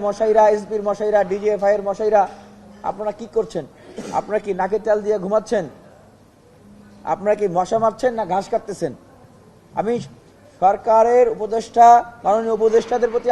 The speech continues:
আহ্বান জানাবো যে এই ব্যর্থতা কিন্তু আপনাদের, আপনারা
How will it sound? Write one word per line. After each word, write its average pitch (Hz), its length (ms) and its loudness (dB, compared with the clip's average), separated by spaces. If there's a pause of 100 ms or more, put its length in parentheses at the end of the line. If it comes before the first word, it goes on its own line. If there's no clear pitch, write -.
আহ্বান 247 280 6
জানাবো 254 260 4 (920)
যে 175 220 0 (300)
এই 269 100 8 (160)
ব্যর্থতা 254 500 4 (300)
কিন্তু 254 280 -10 (200)
আপনাদের, 208 360 0 (1400)
আপনারা 240 300 6